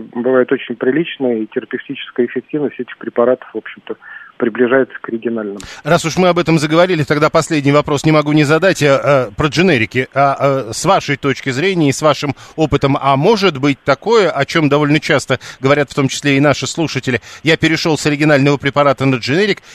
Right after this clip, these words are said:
Speaker 2: и мне он не то что не помогает, а делает хуже?
Speaker 1: А, ну, вот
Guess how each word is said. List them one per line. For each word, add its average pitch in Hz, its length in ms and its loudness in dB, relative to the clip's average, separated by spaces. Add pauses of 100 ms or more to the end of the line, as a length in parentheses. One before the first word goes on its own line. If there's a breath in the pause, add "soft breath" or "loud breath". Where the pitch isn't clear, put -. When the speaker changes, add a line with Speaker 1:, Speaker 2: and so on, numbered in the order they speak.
(120)
Speaker 2:
и 165 80 4
мне 185 240 6
он 170 160 4
не 170 80 2
то - 160 -2
что - 180 0
не 170 120 4
помогает, 151 640 2
а 123 60 0
делает 147 340 -2
хуже? 123 340 -6 (1080 loud breath)
Speaker 1:
А, 131 440 6 (240)
ну, 147 840 -2
вот 156 240 2